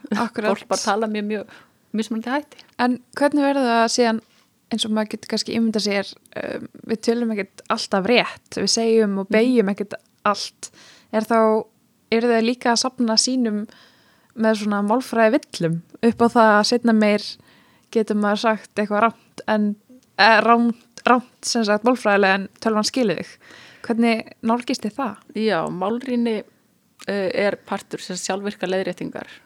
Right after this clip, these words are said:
Speaker 1: Já.
Speaker 2: Málrýni er, er hluti af þessari máltækniáætlun og þá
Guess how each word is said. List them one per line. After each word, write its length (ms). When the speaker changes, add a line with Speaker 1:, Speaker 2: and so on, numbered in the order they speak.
Speaker 1:
Já. 200
Speaker 2:
Málrýni 420
er, 200
er 120
hluti 320
af 280
þessari 280
máltækniáætlun 760
og 80
þá 260